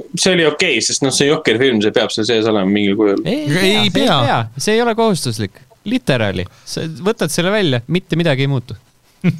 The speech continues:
Speaker 1: Ei, no mind see ei häirinud. Et mi-, mul on, mul on meeldis väga see, et ta seostas need rahutused tema vanemate surmaga. Et alati on olnud, et on lihtsalt, et linn on kuri ja kriminaale täis ja mingi suvaline tüüp kõndis,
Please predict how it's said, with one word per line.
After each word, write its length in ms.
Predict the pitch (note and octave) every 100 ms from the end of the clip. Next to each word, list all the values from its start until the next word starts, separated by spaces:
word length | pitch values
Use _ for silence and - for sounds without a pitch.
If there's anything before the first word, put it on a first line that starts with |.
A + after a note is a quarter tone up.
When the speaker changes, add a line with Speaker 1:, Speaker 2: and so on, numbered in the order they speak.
| - - _ _ _
Speaker 1:
Ei, 140 | - G3+
no 80 | G3+
mind 160 | G3
see 140 | F#3 F#3+
ei 60 | G3
häirinud. 300 | C#3 G#2 G#2
Et 60 | D#3+
mi-, 140 | -
mul 220 | G#3 G#3 G3
on, 80 |
mul 180 | G3 G3+
on 60 | F#3+
meeldis 300 | G#3 F3 D#3+ -
väga 320 | E3 F3+ D#3
see, 280 | C3+ F3 D3
et 80 | B2
ta 140 | - C3+
seostas 580 | B2+ E3 D3+ C#3+ B2+ B2 D3 B2+
need 240 | B2 A#2+ C3 B2
rahutused 720 | E3 E3+ - A#2 A2 G#2 - _ - - - _
tema 240 | B2+ B2
vanemate 460 | C3+ D3+ A2 G#2+ A#2+
surmaga. 540 | C#3+ C#3 G2 F2+ - - _ - - _ _
Et 260 | - A#2+ A2+
alati 320 | D3 E3 D#3+
on 80 | B2+
olnud, 280 | D3 C3+ A#2
et 100 | A2+ B2
on 20 |
lihtsalt, 460 | C#3+ C#3 B2 -
et 120 | A2 -
linn 220 | D3+ C#3
on 140 | A#2+
kuri 220 | A2+ C3+ B2 A#2
ja 80 | A#2 A2
kriminaale 560 | B2 C3 B2 A#2 A#2 A2
täis 380 | C3 A#2 G#2
ja 20 | A#2
mingi 220 | A#2 A#2
suvaline 300 | D3 B2+ A#2
tüüp 160 | C3 B2+ -
kõndis, 320 | D#3 A2+